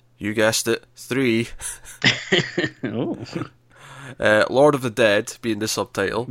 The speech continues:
Speaker 1: so that's what we're gonna talk about. We'll start spoiler free. We will warn you before we go into spoilers,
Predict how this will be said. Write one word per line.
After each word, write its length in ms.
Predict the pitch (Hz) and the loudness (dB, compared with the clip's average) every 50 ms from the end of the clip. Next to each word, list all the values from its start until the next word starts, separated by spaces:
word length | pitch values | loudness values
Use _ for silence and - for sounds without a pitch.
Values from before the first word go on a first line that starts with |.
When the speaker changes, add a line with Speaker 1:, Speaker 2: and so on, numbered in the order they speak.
| 131 | -8
Speaker 1:
so 320 | 127 - - - 101 107 - - 123 - - - 127 120 - _ | -10 -8 -4 -2 -2 -2 -4 -6 -12 -16 -16 -16 -16 -18 -18 _
that's 260 | - 117 120 120 123 123 | 0 2 2 4 2 0
what 80 | 120 | -4
we're 60 | 110 | -2
gonna 120 | 117 113 110 | -2 -2 -2
talk 200 | - 110 101 - | -2 -4 -6 -4
about. 200 | 104 113 120 117 | -2 -2 0 0
We'll 80 | 131 127 | 0 2
start 260 | - 165 151 147 - | 6 6 6 6 6
spoiler 380 | - - 170 151 143 139 135 139 | 4 2 4 4 4 2 0 -4
free. 540 | - - - 135 135 131 131 127 127 - - - | -8 -10 -6 -6 -4 -2 -2 -4 -4 -6 -8 -8
We 120 | 127 123 | -6 -2
will 360 | 117 117 113 113 110 113 - - | 0 0 2 2 0 0 -4 -6
warn 240 | - 117 123 120 120 | -2 2 2 4 4
you 80 | 120 120 | 2 0
before 220 | 117 - - 120 | -4 -4 -4 -2
we 60 | 113 | -2
go 80 | 107 107 | -2 -2
into 100 | 95 - | -2 -4
spoilers, 560 | - - 110 98 92 95 95 95 92 - - | -4 -2 0 0 2 0 0 -2 -4 -6 -10